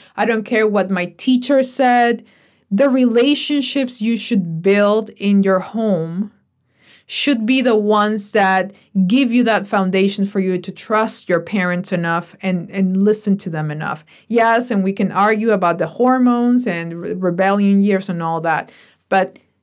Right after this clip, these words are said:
it means much more. Look, my mom wanted to have a conversation with me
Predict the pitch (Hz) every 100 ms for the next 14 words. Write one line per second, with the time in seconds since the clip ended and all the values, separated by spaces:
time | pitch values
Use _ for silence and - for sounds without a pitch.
0 | _ _ _ _ _ 214 190 202 233 285
1 | 277 247 220 220 - 208 196 190 165 165
2 | - 262 - 208 226 226 240 269 311 240
3 | 220 226 247 226 196 202 220 202 180 -
4 | 269 262 220 180 185 175 175 196 202